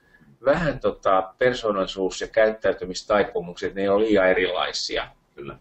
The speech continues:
Speaker 1: Mut että erilaisuus on suotavaa, mut tärkeää, että on näitä yhdistäviä
Speaker 2: Kyllä,
Speaker 1: asioita.
Speaker 2: kyllä.
Speaker 1: Joo.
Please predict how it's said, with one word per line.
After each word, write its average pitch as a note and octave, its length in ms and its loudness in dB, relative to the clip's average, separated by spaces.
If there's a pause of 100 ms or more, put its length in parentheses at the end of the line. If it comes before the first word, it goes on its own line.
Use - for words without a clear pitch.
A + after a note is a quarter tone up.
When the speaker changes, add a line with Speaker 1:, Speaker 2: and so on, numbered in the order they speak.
(180)
Speaker 1:
Mut G#2 200 -6
että G2+ 480 0 (760)
erilaisuus B2+ 600 0
on G2+ 80 -6
suotavaa, A#2 580 2
mut G#2+ 180 -4
tärkeää, C#3+ 440 2
että F#2+ 200 -4
on G2 120 -2
näitä G#2 260 -4
yhdistäviä F#2 560 0
Speaker 2:
Kyllä, F#2 160 4
Speaker 1:
asioita. D#2 480 -4 (120)
Speaker 2:
kyllä. C#2 260 -6
Speaker 1:
Joo. F#2 240 0